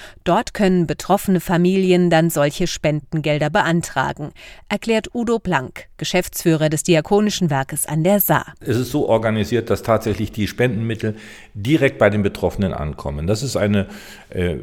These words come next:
Speaker 2: ein, ein besonderes Profil dieser Aktion. Es werden, äh, keine Strukturen gefördert, die auch wichtig sind, damit man das, äh, organisieren kann, aber, äh,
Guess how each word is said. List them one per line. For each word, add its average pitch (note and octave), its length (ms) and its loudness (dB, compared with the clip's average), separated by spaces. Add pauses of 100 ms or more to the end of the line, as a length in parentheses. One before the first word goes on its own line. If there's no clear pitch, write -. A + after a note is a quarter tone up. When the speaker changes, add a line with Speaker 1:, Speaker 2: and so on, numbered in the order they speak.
(160)
Speaker 2:
ein, E2+ 220 -8
ein E2 160 -4
besonderes A#2+ 420 0
Profil E3+ 460 2
dieser D#3 280 2
Aktion. C3 480 0 (260)
Es G2 160 -8
werden, A2 680 0
äh, G2 280 -8
keine G2+ 280 0
Strukturen F3 540 -2
gefördert, C#3 460 0
die - 80 -4
auch B2+ 260 0
wichtig B2 360 -8
sind, E3 240 2
damit A2+ 280 -2
man G#2 140 0
das, F#2+ 240 0
äh, B2 340 -8
organisieren A2 680 2
kann, C#3+ 180 2
aber, G2+ 340 2
äh, G2+ 60 -10